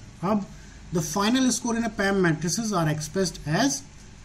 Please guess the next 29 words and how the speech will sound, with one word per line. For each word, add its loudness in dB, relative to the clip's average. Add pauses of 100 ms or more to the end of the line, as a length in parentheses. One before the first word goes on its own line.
(140)
logarithm 4
of -4
odd 8 (140)
score, -4 (600)
मतलब 2
कि 0
ये 4
जो 6
वैल्यू 8
आई 2
है 2 (180)
पॉइंट 8
ज़ीरो 6
वन 6
फ़ाइव 0
सिक्स, -2
अब 2
इसको 2
हम 6
log 6
लेके 4 (520)
log 4
वैल्यूज 6
हम 4
उस 0
टेबल 2
में 0
पुट -2
करेंगे। -2